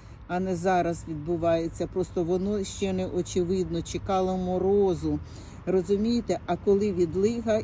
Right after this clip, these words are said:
і брунька себе показала, <clears throat> ми не зможемо, е, обробити ніякими вже фунгіцидами, тому що нічого не буде працювати, все ж поховалось від морозу, правильно?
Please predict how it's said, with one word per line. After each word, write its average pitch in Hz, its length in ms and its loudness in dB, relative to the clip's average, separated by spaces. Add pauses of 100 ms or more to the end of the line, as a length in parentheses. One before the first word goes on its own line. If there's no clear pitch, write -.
і 180 60 2
брунька 185 460 0
себе 175 400 -4
показала, 202 720 0 (960)
<clears throat> 196 500 0
ми 240 100 2
не 240 140 4
зможемо, 220 580 2
е, 185 240 0
обробити 202 680 2
ніякими 196 580 2
вже 196 200 2
фунгіцидами, 202 1000 0
тому 190 200 -2
що 196 180 -2
нічого 202 440 0
не 208 120 0
буде 208 260 0
працювати, 233 640 0
все 214 200 -2
ж - 100 -8
поховалось 233 680 0
від 170 160 -4
морозу, 160 540 -4
правильно? 170 580 -2